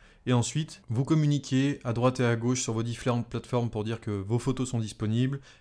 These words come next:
les gens peuvent le retrouver à tel endroit, et vous n'avez pas à vous occuper de la livraison, de l'impression, et de toutes les tâches longues et pénibles que vous faites d'habitude.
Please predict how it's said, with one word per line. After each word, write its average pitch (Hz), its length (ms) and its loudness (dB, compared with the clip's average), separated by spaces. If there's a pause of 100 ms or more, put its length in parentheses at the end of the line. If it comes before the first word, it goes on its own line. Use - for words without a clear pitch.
(120)
les 117 140 4
gens 131 160 4
peuvent 117 220 0
le 120 80 2
retrouver 117 580 -2
à 139 100 4
tel 113 200 -2
endroit, 101 520 -2
et 117 80 -2
vous 113 120 -2
n'avez 110 240 0
pas 139 160 4
à 139 60 6
vous 131 180 0
occuper 117 480 -4
de 98 200 -2
la 135 140 2
livraison, 117 880 -2 (140)
de 104 280 -2
l'impression, 120 840 0 (140)
et 135 80 0
de 120 100 -4
toutes - 280 -10
les 120 120 -2
tâches 123 500 -4
longues 120 460 -2 (140)
et 135 80 0
pénibles 113 460 -4
que - 140 -4
vous 113 140 -2
faites 117 420 -4
d'habitude. 123 460 -4